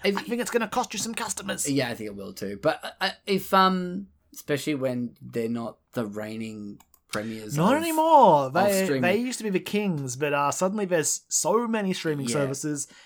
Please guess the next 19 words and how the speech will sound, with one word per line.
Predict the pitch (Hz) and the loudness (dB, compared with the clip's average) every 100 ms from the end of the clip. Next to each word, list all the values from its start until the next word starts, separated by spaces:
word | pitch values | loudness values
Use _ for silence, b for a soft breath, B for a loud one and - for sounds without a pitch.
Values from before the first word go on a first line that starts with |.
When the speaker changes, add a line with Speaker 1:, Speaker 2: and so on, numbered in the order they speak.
| B | B
Speaker 2:
and | 107 | -10
if | 107 | -6
Speaker 1:
Mm-hmm. | 123 | -6
Speaker 2:
I | 170 | -6
was | |
to | 165 | -8
drop | 170 190 180 | -4 -4 -2
one, | 190 | -4
it | 180 160 | -4 -6
would | 170 | -6
be | 175 | -6
Netflix | 160 156 180 127 - | -6 -10 -10 -8 -10
at | - | -12
this | 113 | -16
point. | - 107 87 _ - | -14 -16 -18 _ -4
Speaker 1:
I, | 151 - - | -4 -2 6
I | 156 160 | 8 8
Speaker 2:
And | |
I | - | 4